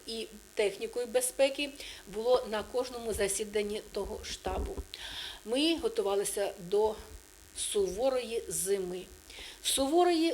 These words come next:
у плані енергозабезпечення. Такою вона і виявилася. Але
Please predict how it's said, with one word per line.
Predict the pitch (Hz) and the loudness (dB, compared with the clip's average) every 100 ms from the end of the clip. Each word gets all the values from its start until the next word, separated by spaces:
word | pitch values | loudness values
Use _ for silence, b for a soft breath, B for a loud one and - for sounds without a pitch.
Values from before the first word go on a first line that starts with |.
| - | 0
у | 220 | -6
плані | - 220 247 262 254 262 - | -2 4 4 2 -4 -8 -2
енергозабезпечення. | 226 202 196 202 214 196 196 190 - - 190 - 190 196 190 - - B B B - | 0 0 0 -2 -2 -4 -2 -2 -2 -4 -8 -6 -8 -10 -14 -16 -20 B B B -10
Такою | - 226 233 | 0 4 6
вона | 233 233 240 233 | 4 0 -4 -6
і | 233 | -6
виявилася. | 220 226 196 180 185 185 - 202 - - - | 0 2 4 2 0 -4 -6 -10 -12 -16 -8
Але | - 254 233 220 208 208 240 311 | 2 4 6 4 2 2 2 2